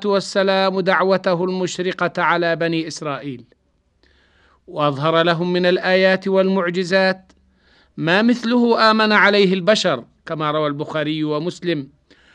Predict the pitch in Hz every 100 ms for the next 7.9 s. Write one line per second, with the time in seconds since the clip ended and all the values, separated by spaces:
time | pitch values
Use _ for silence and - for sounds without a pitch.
0 | _ - 180 - 175 185 175 180 170 190
1 | 180 - _ _ _ _ _ 170 180 190
2 | 190 202 208 196 202 196 208 208 208 202
3 | 202 202 208 208 208 196 190 196 139 -
4 | _ _ _ _ _ _ _ 165 180 202
5 | 233 226 233 233 233 214 233 233 233 233
6 | 214 208 226 233 214 220 214 202 208 202
7 | 190 185 180 - 240 202 135 110